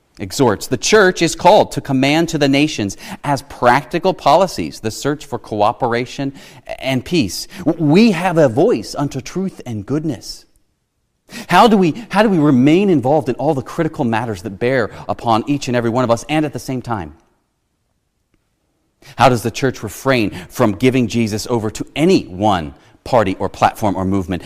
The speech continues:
that we are, might always be free to speak truth to power? We might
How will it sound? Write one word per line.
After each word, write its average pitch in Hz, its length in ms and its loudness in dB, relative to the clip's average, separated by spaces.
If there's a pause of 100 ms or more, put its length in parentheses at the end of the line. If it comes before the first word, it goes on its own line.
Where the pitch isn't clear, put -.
(140)
that 123 160 0
we 127 140 2
are, 123 60 4
might 131 320 0
always 156 420 4
be 131 120 -4
free 117 380 -4
to - 120 -12
speak - 380 -12
truth 120 340 -8
to 98 100 -16
power? 82 460 -10 (200)
We 120 80 0
might 123 180 2